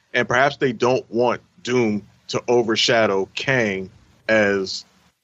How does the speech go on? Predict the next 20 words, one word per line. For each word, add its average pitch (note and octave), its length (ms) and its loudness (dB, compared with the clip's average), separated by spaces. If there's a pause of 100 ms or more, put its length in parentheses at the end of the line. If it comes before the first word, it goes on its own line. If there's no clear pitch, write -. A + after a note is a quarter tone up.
the B2+ 80 0
big A2+ 300 2
bad G#2+ 380 0 (300)
moving A#2+ 380 0
forward, A#2 560 0
at A#2+ 120 -2
least A#2 220 -6
in G#2+ 300 0
this A#2+ 220 0
saga. G2 460 -2 (320)
May-, B2 140 0
perhaps C3+ 480 -2
it C#3+ 100 0
is D3 180 2
still D3 220 0
possible, D3 400 0
like C3 180 0
you C3 60 -12
said, C3+ 240 0
that A#2+ 240 0